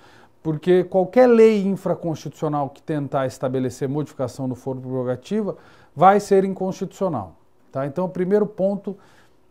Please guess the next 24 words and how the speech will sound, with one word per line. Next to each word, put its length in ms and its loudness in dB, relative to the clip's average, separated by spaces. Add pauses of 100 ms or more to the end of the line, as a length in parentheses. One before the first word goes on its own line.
fundamental 640 0
é 60 2
esse. 180 -4
Nós 140 -2
só 80 -2
podemos, 420 -2
é, 160 -4
extinguir 460 -4
o 40 -2
foro 280 -4
por 100 -6
prerrogativa 640 -4
por 180 -4
meio 220 0
de 40 -6
uma 120 -4
reforma 440 0
constitucional. 840 -4 (240)
Não 160 -2
tem 200 0
outro 360 2
caminho 720 0 (840)
pra 180 2
isso, 360 -2